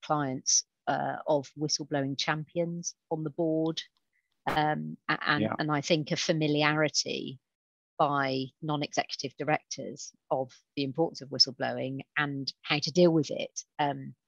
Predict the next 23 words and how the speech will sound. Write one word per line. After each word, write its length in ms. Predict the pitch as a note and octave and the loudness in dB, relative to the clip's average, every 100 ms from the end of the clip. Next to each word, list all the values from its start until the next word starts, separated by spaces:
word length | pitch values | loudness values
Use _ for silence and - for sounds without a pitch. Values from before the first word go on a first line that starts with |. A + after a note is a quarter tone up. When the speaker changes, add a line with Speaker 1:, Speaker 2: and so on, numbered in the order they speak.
| _ | _
Speaker 1:
so 420 | - D3 C3 B2+ B2+ - - - _ _ - - | -4 -2 -2 -4 -10 -16 -20 -20 _ _ -14 -2
non-executive 640 | E3+ D#3+ - - - C3+ | 0 2 2 2 0 0
directors 440 | D#3 D3+ - D3+ | 2 2 2 -2
who 200 | - D3+ | 0 2
are 100 | C#3+ | 2
experienced 880 | D3+ - - D3+ C#3+ C#3+ C3+ - - | 2 0 2 4 4 2 0 -4 -2
at 260 | C3+ B2+ - | 0 0 -4
and 160 | C3 C3 | -8 -2
ready 320 | C#3 C3 C3 - | -2 0 -4 -4
to 360 | C3+ C3 B2+ C3 - _ _ | -4 -4 -4 -8 -14 _ _
set 320 | - D3 - | -8 -6 -2
up 160 | - - - _ _ _ - | -2 -2 -10 _ _ _ -8
independent 540 | D3 D3+ D#3 D3 C3+ | -6 -4 -4 -4 -4
investigation 760 | C#3+ C#3 - C#3 C#3 C3 - B2+ | -4 -4 -6 -4 -4 -4 -6 -6
subcommittees 1000 | - D3 - D3 C3+ - C#3 C3+ C3+ - | -2 -4 -4 -8 -6 -4 -4 -4 -4 -6
and, 220 | C3+ C3+ _ - - - _ | -6 -8 _ -20 -20 -20 _
uh, 160 | C#3 C#3 - | -8 -6 -2
look 240 | E3 D#3+ - | 0 0 2
after 300 | C#3+ - D3 | 0 0 -2
whistleblowing 640 | D3 - C3+ C#3 C#3 C#3+ | 0 0 0 0 0 -2
issues 440 | C#3+ - C3+ C3 | -4 -2 -2 -2
in 160 | D3 C#3 | -4 -4
a, 260 | C3+ C3 | -2 -4